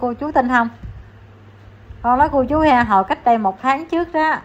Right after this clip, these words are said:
là, là nó đi chỉ có hai lần thôi, tới bây giờ thôi đó. Tới bây giờ làm gì nó có, ờ, chuyện mà nó đi thu mua nữa.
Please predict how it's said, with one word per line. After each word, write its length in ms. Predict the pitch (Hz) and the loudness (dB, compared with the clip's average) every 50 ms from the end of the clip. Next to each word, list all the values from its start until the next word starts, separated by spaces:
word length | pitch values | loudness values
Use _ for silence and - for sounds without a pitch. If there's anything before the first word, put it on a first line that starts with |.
| - - - | -14 -12 -6
là, 340 | 185 185 185 185 185 185 185 | -4 -2 0 0 0 0 0
là 140 | 185 185 | 0 -2
nó 100 | 185 202 | -2 -2
đi 220 | 247 240 233 233 226 | -2 0 0 0 -2
chỉ 160 | 226 - 240 | -2 -6 -4
có 140 | 240 285 277 | 2 2 2
hai 280 | 269 254 247 226 220 | 4 4 2 2 2
lần 240 | 220 208 185 175 180 | 2 2 0 0 0
thôi, 200 | 180 214 214 214 | -2 -2 -2 -2
tới 220 | 214 220 254 311 330 | 0 0 0 0 0
bây 140 | 277 247 | -4 -4
giờ 220 | 208 202 185 180 185 | -2 -2 -2 -2 -2
thôi 160 | 208 214 208 | -2 -4 -4
đó. 140 | 220 247 226 - - | -4 -4 -6 -6 -8
Tới 120 | - 262 277 | -10 -10 -8
bây 140 | 254 240 | -8 -8
giờ 180 | 208 202 185 180 | -4 -4 -4 -2
làm 320 | 180 175 175 175 180 180 | 0 0 0 0 0 -2
gì 200 | 180 190 180 175 | -4 -4 -4 -4
nó 100 | 180 214 220 - | -4 -6 -6 -4
có, 420 | 254 269 294 320 339 339 320 285 247 | -2 0 0 0 -2 -4 -6 -8 -6
ờ, 300 | 240 233 226 220 220 220 220 - | -4 -4 -2 -2 -2 -4 -4 -4
chuyện 260 | 190 165 160 180 208 | -4 -4 -2 -2 -2
mà 80 | 208 190 | -2 -2
nó 100 | 208 233 | -2 -2
đi 160 | 233 226 220 226 | -2 -2 -4 -2
thu 180 | 226 240 233 | -2 -2 -2
mua 260 | 220 220 226 220 220 | 0 0 0 0 0
nữa. 240 | 208 190 185 208 233 | 0 0 0 -2 -2